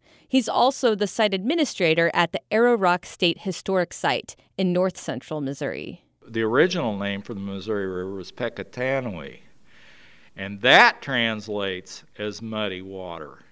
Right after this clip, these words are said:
Speaker 2: in the Algonquin language of the Peorias. So, so we're ba-, they were basing the names on what the Algonquin, how the Algonquin Peoria were pronouncing it.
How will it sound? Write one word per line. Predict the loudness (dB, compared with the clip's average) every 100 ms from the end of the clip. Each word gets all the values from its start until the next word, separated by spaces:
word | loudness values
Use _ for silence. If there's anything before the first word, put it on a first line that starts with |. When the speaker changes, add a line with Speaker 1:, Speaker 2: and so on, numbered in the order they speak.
| -14
Speaker 2:
in | -10 -6
the | -6
Algonquin | -6 -6 -4 -4 -6 -10 -12 -12 -16 -20 -20 -8
language | -6 -4 -6 -6 -8
of | -12
the | -14
Peorias. | -12 -6 -4 -4 -4 -6 -10 -20
So, | -18 -12 -8 -6 -8 -14 -20 -20 -20 -20
so | 0 4 6
we're | 4
ba-, | 6 6 6 2
they | 2
were | 4 2
basing | 2 2 2 -2 -6
the | -6
names | -4 -2 0 0 -2 -4 -10 -14 -18 -20 -14
on | -6 -4 -4 -6 -12 -16
what | -6 -6 -6 -18 -20
the | -14 -6 -4
Algonquin, | -4 -4 -4 -4 -6 -6 -8 -12
how | -10 -8
the | -8
Algonquin | -10 -8 -8 -8 -10 -14 -12
Peoria | -12 -8 -4 -2 -4
were | -6 -14
pronouncing | -16 -16 -14 -14 -16 -18 -20
it. | -20